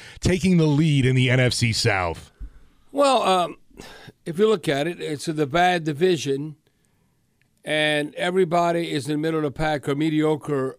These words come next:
Speaker 2: uh, but we're not even in the middle of the pack. We're in the bottom of the pack. To not take advantage of this, I don't know, uh, you know, you know we need a bye week?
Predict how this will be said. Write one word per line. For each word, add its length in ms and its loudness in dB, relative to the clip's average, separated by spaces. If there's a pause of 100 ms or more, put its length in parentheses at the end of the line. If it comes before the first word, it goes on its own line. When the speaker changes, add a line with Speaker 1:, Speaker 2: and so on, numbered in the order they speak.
Speaker 2:
uh, 360 -4
but 140 -6
we're 120 -2
not 160 0
even 160 0
in 60 0
the 20 -2
middle 160 -2
of 80 -4
the 80 -2
pack. 380 -4
We're 240 -6
in 160 -4
the 100 -10
bottom 500 -8
of 120 -14
the 80 -20
pack. 460 -20 (960)
To 100 -10
not 240 -2
take 180 0
advantage 540 -2
of 80 -6
this, 360 -4
I 240 -8
don't 160 -4
know, 220 -4
uh, 440 -2 (180)
you 160 -14
know, 380 -6 (440)
you 140 -4
know 100 2
we 140 2
need 100 2
a 60 4
bye 280 0
week? 440 -4